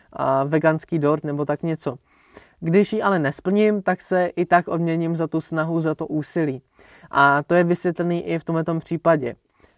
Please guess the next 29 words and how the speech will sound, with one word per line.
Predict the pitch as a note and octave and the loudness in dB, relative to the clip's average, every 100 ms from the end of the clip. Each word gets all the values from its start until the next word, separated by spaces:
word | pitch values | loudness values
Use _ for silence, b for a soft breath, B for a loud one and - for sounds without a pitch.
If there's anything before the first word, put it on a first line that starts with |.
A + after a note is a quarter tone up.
| b | b
Ty | F#3 | 4
lidi, | G#3+ G#3 G3+ | 4 4 0
kteří | G3 F#3+ | 0 0
zkoušku | - F#3+ - D3 | 2 -2 -2 -4
udělali, | C#3 D#3 G3 G3+ G3 | 0 4 6 6 4
tak | E3 D#3+ | 0 -2
si | E3+ | -2
potom | D#3+ D#3 D#3+ | -4 -4 -4
mohli | D3+ D#3 | -4 -6
jakoby | D3 D3+ B2+ | -6 -4 -4
zasloužit | B2+ B2+ E3+ F3 G3 | -4 -2 -2 0 2
dovolenou. | G3+ G#3 A3 G#3 G#3 G3+ b b b - | 2 2 2 2 0 -2 b b b -4
Ty, | G3+ | -4
kteří | - F#3+ | 0 0
ji | F#3 | 2
neudělali, | E3+ D#3+ F3+ F3 F3 F3 | 0 0 2 4 4 2
tak | F3 | -2
si | - E3+ | -4 -4
mohli | D#3 D#3 | -2 -2
zasloužit | D#3+ D#3 D#3+ D#3+ E3 D#3 | -4 -4 -2 -2 -2 -2
nějakou | D#3 D#3 D3 | -4 -4 -8
útěchu. | - C#3+ D3+ D#3 - A#3 B3+ _ b b b b | -4 -4 -2 -4 -2 -2 -4 _ b b b b
Ale | E3+ F3+ | 2 4
když | F#3+ F#3+ | 2 2
nevíme, | G#3 G#3+ A#3+ A#3 A3 | 2 2 2 0 0
jak | G#3 | 0
na | G#3+ | -2
tom | A3 G#3 | -2 -4
jsme, | - D3+ C#3+ | -4 -2 -2